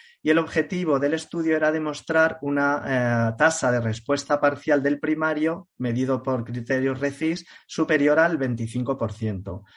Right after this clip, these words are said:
Como objetivo secundario, supervivencia libre de enfermedad, supervivencia global y seguridad. Y además, eh, realizó un análisis exploratorio de biomarcadores en tejido tumoral,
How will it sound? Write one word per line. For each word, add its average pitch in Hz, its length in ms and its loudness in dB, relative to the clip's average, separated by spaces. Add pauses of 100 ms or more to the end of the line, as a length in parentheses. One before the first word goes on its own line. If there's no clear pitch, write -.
(220)
Como 127 180 0
objetivo 127 380 0
secundario, 147 520 0
supervivencia 127 680 -2
libre 123 260 0
de 131 60 0
enfermedad, 147 680 0
supervivencia 127 640 -2
global 131 560 2
y 127 80 -4
seguridad. 110 600 -2 (420)
Y 147 80 4
además, 165 420 4
eh, 127 300 -2
realizó 120 420 0
un 147 120 0
análisis 147 480 0
exploratorio 143 680 4
de 139 120 2
biomarcadores 139 800 0
en 127 100 0
tejido 127 440 0
tumoral, 113 520 0